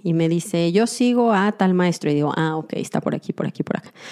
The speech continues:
O también me da cierto repele que me dicen, "Yo sigo a este maestro", y digo, "Ah, ok, aquí no".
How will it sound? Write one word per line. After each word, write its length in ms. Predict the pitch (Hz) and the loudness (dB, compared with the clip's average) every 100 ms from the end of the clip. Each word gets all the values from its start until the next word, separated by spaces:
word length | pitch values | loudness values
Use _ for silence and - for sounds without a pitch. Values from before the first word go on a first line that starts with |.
| - - - - | -16 -18 -10 2
O 260 | 180 175 | 4 4
también 320 | 175 170 185 | 4 4 6
me 160 | 185 185 | 6 6
da 160 | 185 180 | 6 4
cierto 420 | 190 170 170 175 | 4 2 4 6
repele 460 | 170 170 185 185 | 6 6 6 4
que 100 | 180 | 4
me 140 | 165 175 | 4 4
dicen, 340 | 175 180 180 | 4 4 4
"Yo 120 | 190 220 | 4 4
sigo 260 | 262 233 | 4 4
a 40 | 226 | 4
este 180 | 202 | 4
maestro", 280 | 202 196 180 | 4 4 4
y 40 | 170 | 4
digo, 160 | 170 - | 2 2
"Ah, 220 | 175 - | 0 0
ok, 160 | 160 - 156 | -2 -2 -4
aquí 200 | 143 165 | -2 -2
no". 180 | 165 | 0